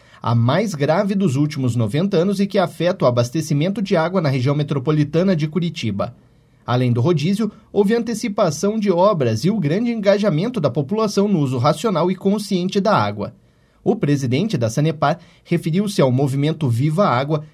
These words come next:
que está sendo desenvolvido em parceria com a Fundação Grupo Boticário e outras entidades na preservação ambiental da bacia hidrográfica do Miringuava,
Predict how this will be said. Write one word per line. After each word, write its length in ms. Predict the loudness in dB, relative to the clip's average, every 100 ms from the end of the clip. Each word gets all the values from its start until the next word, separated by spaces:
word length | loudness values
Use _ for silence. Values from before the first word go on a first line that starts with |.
| -6
que 140 | -2
está 320 | -2 0 0
sendo 340 | 0 -2 0 -2
desenvolvido 720 | 0 2 2 0 0 -2 -2
em 100 | 0
parceria 500 | 0 0 0 0 0
com 200 | 0 -2
a 60 |
Fundação 520 | 0 -2 -2 0 0 0
Grupo 320 | 0 0 0
Boticário 760 | 0 0 -2 -2 0 0 -2 -4
e 120 | 2
outras 400 | 2 2 -2 -2
entidades 640 | -2 -2 0 2 2 0 0
na 160 | 0
preservação 680 | 0 0 2 2 2 0 -2
ambiental 560 | 0 0 -2 0 0 2
da 140 | 0
bacia 540 | 0 -2 -2 0 0
hidrográfica 760 | 0 -2 -2 0 0 0 -2 -4
do 200 | -2 0
Miringuava, 760 | 0 0 0 0 0 0 -4